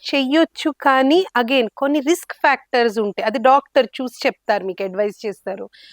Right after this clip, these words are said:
కొన్ని రిస్క్ ఫ్యాక్టర్స్ ఉంటే మేము మామూలుగా అడ్వైస్ చెయ్యము. So మీరు వర్క్ చెయ్యొచ్చు, లైట్‌గా ఎక్సర్సైజ్ చెయ్యొచ్చు, అన్ని పనులు చెయ్యొచ్చు.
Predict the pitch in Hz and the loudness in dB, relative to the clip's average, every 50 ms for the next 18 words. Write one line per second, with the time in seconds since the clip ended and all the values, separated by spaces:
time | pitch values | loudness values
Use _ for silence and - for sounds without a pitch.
0 | - _ - - 339 339 359 370 320 302 254 - - - - 262 240 226 - _ | -20 _ 0 2 6 6 6 6 6 2 0 -2 -8 -4 0 0 0 0 0 _
1 | - 226 202 196 - 202 190 185 - 262 302 320 311 285 247 233 220 214 202 196 | -4 -2 -2 -2 -4 -6 -6 -4 -4 -4 -2 -2 -2 -2 -2 -2 -4 -4 -4 -4
2 | 196 196 262 254 220 185 185 196 190 202 - - - - 196 180 180 185 180 185 | -4 -2 -2 -2 -2 -2 -2 -4 -4 -4 -6 -8 -6 -4 -4 -2 -2 -2 -2 0
3 | 185 - - _ _ _ _ _ _ _ _ _ - - - _ _ - - 202 | -2 -2 -4 _ _ _ _ _ _ _ _ _ -20 -20 -20 _ _ -2 0 2
4 | 190 190 185 175 165 185 196 214 226 - - 220 233 233 233 240 240 226 - - | 2 2 0 0 2 2 2 2 2 0 -2 0 0 2 2 2 0 0 0 -4
5 | 254 240 220 185 175 180 175 - - 185 180 - - - - 220 - - 247 240 | -4 -2 0 0 -2 -2 -6 -8 -8 -8 -8 -8 -8 -6 -4 -4 -2 0 2 2
6 | 233 214 202 233 233 233 233 - - 247 - 214 226 247 262 277 285 - - 254 | 2 2 0 0 0 0 0 -2 -4 -6 -6 -4 -4 -2 -2 -2 -2 0 0 0
7 | 233 233 240 226 214 233 226 226 233 226 - - | 0 0 -2 -2 -2 -2 0 0 0 0 -2 -4